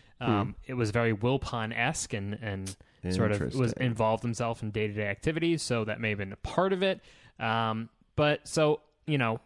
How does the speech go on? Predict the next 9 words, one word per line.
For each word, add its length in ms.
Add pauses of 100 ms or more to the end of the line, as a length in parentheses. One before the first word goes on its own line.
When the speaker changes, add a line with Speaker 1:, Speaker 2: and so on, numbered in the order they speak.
(160)
Speaker 1:
better 300
than, 360 (180)
better 360
than 160
someone 240
who's 200
inexperienced, 720
like, 260
uh, 280